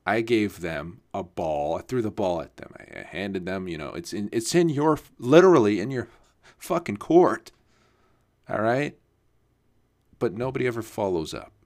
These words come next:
And I feel like I've been burned too many damn times from that to work with other people. And then I just real, I just feel so limited in what I can do,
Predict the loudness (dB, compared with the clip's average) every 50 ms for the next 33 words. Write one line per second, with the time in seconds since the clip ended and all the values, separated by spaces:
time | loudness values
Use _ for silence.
0 | _ _ _ _ _ _ _ -12 -12 -6 2 4 4 6 6 4 2 0 -2 0
1 | 0 -2 -2 -2 -4 -2 -2 0 0 0 -2 -4 -6 -10 -16 -20 -20 _ _ _
2 | -4 -2 -2 0 0 -2 -2 -4 -4 -4 -4 -6 -6 -8 -8 -6 -6 -6 -8 -10
3 | -14 -14 -10 -10 -10 -10 -10 -14 -12 -6 -4 -4 -4 -4 -6 -6 -8 -8 -8 -10
4 | -10 -8 -6 -4 -4 -4 -6 -6 -8 -12 -12 -12 -12 -14 -14 -14 _ _ _ -20
5 | -20 _ _ _ _ -8 -6 -4 -2 -2 -2 -2 -2 -2 -4 -6 -6 -4 0 2
6 | 2 2 2 0 -2 -4 -4 -4 -4 -8 -6 -2 -2 -2 -2 -2 -2 0 2 2
7 | 2 0 -2 -2 -2 -2 -2 -2 0 0 -2 -2 -2 -4 -6 -6 -6 -4 -2 -2
8 | -2 -4 -6 -8 -10 -10 -8 -8 -8 -10 -10